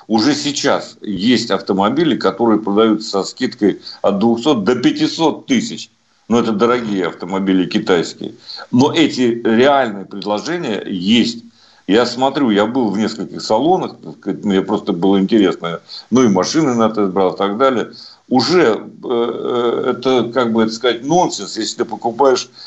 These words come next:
машину китайскую новую без скидки. Просто, ну, не надо покупать, надо идти в соседний, э, дилерский центр и к-, или кому-то другому. Кстати, китайские машины, так между нами говоря, по многим брендам, не по всем –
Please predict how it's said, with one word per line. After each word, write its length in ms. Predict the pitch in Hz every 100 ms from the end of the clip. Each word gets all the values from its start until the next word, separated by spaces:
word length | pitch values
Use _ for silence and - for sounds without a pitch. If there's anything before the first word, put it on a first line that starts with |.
| -
машину 540 | - 104 107 160 143 101
китайскую 580 | 113 117 98 - 104 98
новую 380 | 123 131 110
без 300 | 98 101 95
скидки. 500 | - 92 80 - - - - - - - 110
Просто, 240 | 131 123 127
ну, 160 | 135
не 160 | 135 160
надо 240 | 147 90
покупать, 640 | 87 95 131 117 85 -
надо 240 | 87 92 98
идти 180 | - 92
в 40 |
соседний, 500 | - 110 113 82 78
э, 280 | 76 80 87
дилерский 500 | 78 87 78 - 98
центр 400 | - 131 110 95
и 60 | 92
к-, 200 | 101 101
или 160 | 98
кому-то 400 | - 98 95 90
другому. 420 | 90 92 85 - - _ - - -
Кстати, 380 | - - 113 -
китайские 480 | - 139 123 - 113
машины, 400 | 113 113 87 80
так 240 | 92 80
между 200 | 98 92
нами 260 | 98 90 87
говоря, 380 | 92 107 131
по 200 | 127 117
многим 400 | 113 101 87 87
брендам, 420 | 87 87 80 76 - _ -
не 140 | 107
по 160 | 110 175
всем – 380 | - 98 78